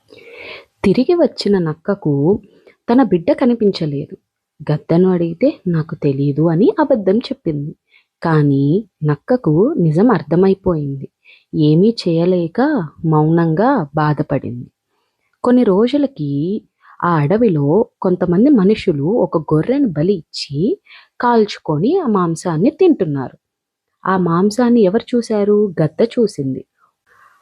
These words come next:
ఆ మాంసాన్ని చూసిన గద్ద ఒక ముక్కని దొంగలించింది.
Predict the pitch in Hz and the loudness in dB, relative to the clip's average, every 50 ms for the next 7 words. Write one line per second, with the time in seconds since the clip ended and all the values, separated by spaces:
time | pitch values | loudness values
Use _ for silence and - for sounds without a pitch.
0 | _ _ - 202 196 190 170 160 156 170 214 226 - 349 359 359 330 302 - - | _ _ -2 0 0 2 2 2 2 2 0 0 0 0 2 2 2 0 0 0
1 | - 208 190 - - 175 160 147 - 147 143 143 151 - 170 160 143 143 147 165 | 0 0 0 0 -4 -6 -6 -2 -2 -4 -4 -4 -4 -4 -2 -2 -2 -2 -4 -4
2 | 196 233 262 _ _ - - 170 - 165 156 156 147 _ - 262 277 311 302 208 | -4 -6 -8 _ _ -6 -6 -2 0 2 2 2 0 _ 0 2 2 2 2 2
3 | - 156 156 170 190 190 180 165 160 147 - 147 131 123 123 123 - | 2 2 4 4 4 2 2 0 0 -2 -4 -8 -8 -8 -10 -14 -16